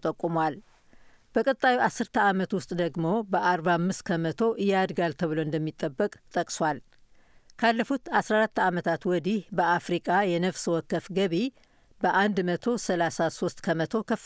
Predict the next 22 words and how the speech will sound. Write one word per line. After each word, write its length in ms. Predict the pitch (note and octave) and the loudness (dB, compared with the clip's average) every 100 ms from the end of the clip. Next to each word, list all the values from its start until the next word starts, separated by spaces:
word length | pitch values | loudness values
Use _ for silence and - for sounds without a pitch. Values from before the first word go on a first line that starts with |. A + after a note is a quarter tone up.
| E3+ | -4
ብሏል። 340 | D#3 D#3+ C#3+ F#3 _ _ - _ _ | -2 -2 -2 -6 _ _ -20 _ _
በተቀሩት 580 | E3+ F3 F#3 - F3+ G#3 | -6 -2 -2 0 -2 -4
ክፍላተ 360 | - - F3 E3 | -6 -2 0 2
ዓለም 300 | E3 E3 E3+ E3+ | 0 0 0 0
ግን 180 | A#3 C4+ - - _ - | -2 -2 -10 -20 _ -2
በስልሳ 500 | F3+ F#3 F#3+ - G#3 | 0 0 -2 -2 -2
ሦስት 220 | A3+ G3 | -2 -2
ከመቶ 340 | G#3 F3 F3 F#3 | -2 -2 -2 -2
ነው 100 | D#3+ | 0
ያደገው። 460 | D#3 C#3 D#3 D#3 C#3+ - - - - _ _ _ | -2 -2 -4 -2 -4 -6 -20 -20 -20 _ _ _
ከአፍሪቃ 500 | - G3+ F#3+ A3 A3 A#3 A#3 | 2 4 4 0 0 0 0
ትልቅ 400 | - G#3+ A3 B3 | 0 0 0 0
ምጥቀት 380 | G3+ G3 - F3+ | -2 -2 -2 0
የታየው 520 | F#3 E3+ F3 F3 G#3 A#3 | 0 2 2 2 0 0
በአንጎላ 480 | A3 G#3+ F#3 F3 D#3+ | 2 2 2 0 0
ነው። 180 | D#3 C#3 F#3+ - - _ - | 0 -4 -8 -20 -20 _ -4
የአንጎላ 520 | F3 F3 F#3 F3+ F3 E3+ D3+ | 0 2 2 2 2 2 2
የነፍስ 360 | D#3+ E3+ F3+ - | 0 0 -2 -2
ወከፍ 320 | E3+ - E3 F3+ | -2 -2 -4 0
ገቢ 180 | F3+ A#3+ C4 - _ _ - | 0 0 -2 -10 _ _ -4
በአምስት 640 | F3+ F#3 - F#3 G#3+ - | 0 2 2 2 0 0
መቶ 260 | G3+ F#3+ - | 0 0 0